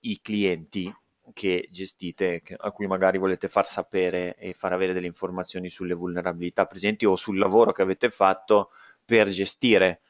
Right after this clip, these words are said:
queste vulnerabilità e per mitigarle. Andiamo su, intanto, perché parliamo di patch management? Beh, la prima considerazione è che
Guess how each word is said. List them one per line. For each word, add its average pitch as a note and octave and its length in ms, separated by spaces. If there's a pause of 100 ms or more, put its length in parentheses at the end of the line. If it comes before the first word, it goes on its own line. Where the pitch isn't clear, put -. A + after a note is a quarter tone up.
(180)
queste G2 380
vulnerabilità F#2+ 880
e F#2 120
per F#2 300
mitigarle. D#2+ 800 (1600)
Andiamo F#3 420
su, C3+ 360 (500)
intanto, C#3+ 800 (260)
perché E3+ 400
parliamo A2+ 540
di G#2+ 460
patch G#2+ 280
management? F#2+ 1040 (560)
Beh, G2+ 360 (340)
la A2+ 160
prima C3+ 260
considerazione D3 920
è G2+ 80
che - 340